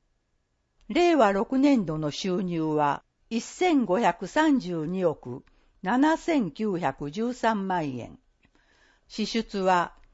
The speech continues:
一千五百十一億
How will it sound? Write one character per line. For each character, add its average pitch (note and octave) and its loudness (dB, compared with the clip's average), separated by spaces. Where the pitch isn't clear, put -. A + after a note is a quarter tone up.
一 A#3 -2
千 D#4+ 2
五 - 2
百 F3 -4
十 D4 0
一 C4 -2
億 C3 -4